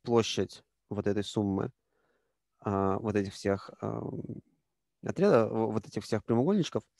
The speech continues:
сумма площадей всех этих прямоугольничков, а, будет становиться все ближе и ближе к той площади, которую мы хотели бы найти.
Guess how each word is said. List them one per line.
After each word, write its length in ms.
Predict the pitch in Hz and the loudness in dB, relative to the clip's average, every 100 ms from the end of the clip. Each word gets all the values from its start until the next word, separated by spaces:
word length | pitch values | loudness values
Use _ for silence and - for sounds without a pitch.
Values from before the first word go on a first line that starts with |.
| _ _ | _ _
сумма 200 | - 127 | 0 2
площадей 320 | 110 - 117 | 2 2 4
всех 180 | 98 95 | 2 -2
этих 160 | 98 - | -8 -4
прямоугольничков, 580 | 110 120 202 175 - - _ _ - - - | 0 2 2 2 -2 -8 _ _ -20 -20 -4
а, 260 | 113 110 107 | 2 2 2
будет 300 | 120 156 131 | 4 4 6
становиться 300 | 123 127 113 | 4 2 2
все 160 | - | -2
ближе 340 | 113 143 151 120 | 2 4 6 6
и 40 | |
ближе 340 | 107 160 151 107 | 6 4 4 2
к 60 | |
той 120 | - | 0
площади, 340 | 107 135 - 110 | 0 0 0 -4
которую 280 | 101 113 107 | -2 0 2
мы 60 | 104 | 2
хотели 280 | 104 120 107 | 2 2 2
бы 120 | 98 | 2
найти. 380 | 101 101 - | 0 0 -2